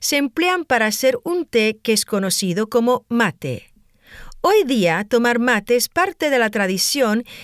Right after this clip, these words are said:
y de la vida diaria de los argentinos y otros suramericanos. Pero, ¿sabías que hubo una época en que estaba prohibido beber mate en la Argentina? Esta bebida, que había sido consumida desde hacía mucho tiempo por los indios guaraníes,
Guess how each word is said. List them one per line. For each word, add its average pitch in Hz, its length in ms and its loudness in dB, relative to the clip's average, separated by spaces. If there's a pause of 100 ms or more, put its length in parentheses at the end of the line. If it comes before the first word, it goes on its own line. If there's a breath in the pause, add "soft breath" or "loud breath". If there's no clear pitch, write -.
(120)
y 311 120 2
de 285 120 4
la 285 140 2
vida 403 260 2
diaria 262 420 2
de 170 100 0
los 175 160 -2
argentinos 208 760 0
y 196 60 0
otros 190 280 -2
suramericanos. 180 1000 -2 (420 loud breath)
Pero, 254 400 4
¿sabías 381 500 0
que 330 180 -2
hubo 277 220 0
una 247 260 2
época 214 460 0
en 220 120 0
que 170 140 0
estaba 214 420 -2
prohibido 208 760 0 (180 loud breath)
beber 208 420 2
mate 208 360 2
en 202 100 2
la 185 60 0
Argentina? 175 720 -2 (500)
Esta 381 380 -2
bebida, 208 480 0
que 254 100 -2
había 339 220 0
sido 311 300 0
consumida 240 580 0
desde 214 240 0
hacía 208 300 0
mucho 302 340 -2
tiempo 185 480 -2
por 185 180 -2
los 170 220 0
indios 196 300 0
guaraníes, 185 680 0